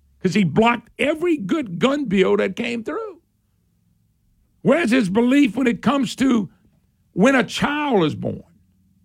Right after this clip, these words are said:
"Oh, he's pro-life. Well, then why do we kill babies during covid?" Where's his belief when it comes to a boy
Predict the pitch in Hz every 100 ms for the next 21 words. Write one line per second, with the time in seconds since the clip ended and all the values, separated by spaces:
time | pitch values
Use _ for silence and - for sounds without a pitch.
0 | _ - 104 104 117 120 - 190 180 180
1 | 214 180 - 151 180 190 269 277 254 -
2 | 302 220 269 311 285 180 302 285 196 392
3 | 370 - _ _ _ _ _ _ _ _
4 | _ _ _ _ _ - 349 262 269 208
5 | 214 254 302 311 185 262 208 233 285 196
6 | 277 277 208 190 147 139 135 220 285 311
7 | 320